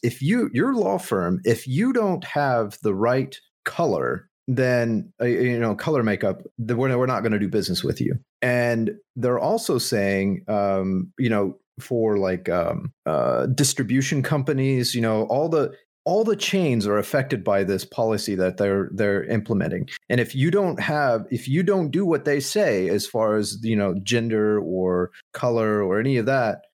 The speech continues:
then they're gonna stop doing, doing business with you. So now you have these big companies that are too big to fail, if you will, telling the other companies that are doing business with them that are staying afloat because of those big companies, "You have to follow our equitable,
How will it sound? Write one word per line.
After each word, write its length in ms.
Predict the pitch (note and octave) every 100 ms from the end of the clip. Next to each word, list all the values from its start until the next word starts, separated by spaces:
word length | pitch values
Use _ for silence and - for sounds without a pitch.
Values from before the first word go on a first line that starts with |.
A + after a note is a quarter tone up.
| _
then 140 | B2 A#2+
they're 100 | C3
gonna 160 | B2+
stop 260 | A2 B2 G2+
doing, 340 | A2 G#2 G#2 -
doing 260 | A2+ A2+ F#2+
business 300 | G2 F#2+ -
with 160 | E2
you. 80 | - -
So 120 | -
now 120 | D3+ G#3+
you 140 | G#3+
have 120 | F#3+
these 180 | D#3 A#2
big 300 | G2 E3 E3+
companies 560 | - F3 C#3 A2+ G2 G2
that 180 | A2
are 200 | F#2 G#2+
too 220 | G2 - F#3
big 240 | E3+ C#3
to 80 | G#2+
fail, 560 | - C#3+ F#2 C2+ F#2 -
if 160 | G2
you 100 | A2
will, 340 | F2 D#2+ E2 - _ -
telling 380 | E3+ G3 E3+ C#3+
the 180 | - D#3
other 160 | G3+
companies 560 | - E3 B2+ A2 G#2+ G2
that 300 | G2+ G2 -
are 200 | G#2+ G#2+
doing 320 | G2 B2 A2+ F#2+
business 380 | A2+ A2 G2
with 160 | G2+ F2+
them 280 | F2+ F2 B2 _ -
that 160 | G#2
are 60 | G2
staying 360 | - B2 A2+
afloat 360 | G2 - C3 G#2+
because 360 | G2+ - F3+ C#3+
of 80 |
those 180 | G2+ E2+
big 200 | - F2+
companies, 520 | - E2+ - F#2 F#2
"You 100 | C#3
have 180 | C3 B2
to 80 | A#2+
follow 380 | - A#2 G#2 G2+
our 380 | G2+ A#2 A2+ -
equitable, 460 | A2 - G#2+ -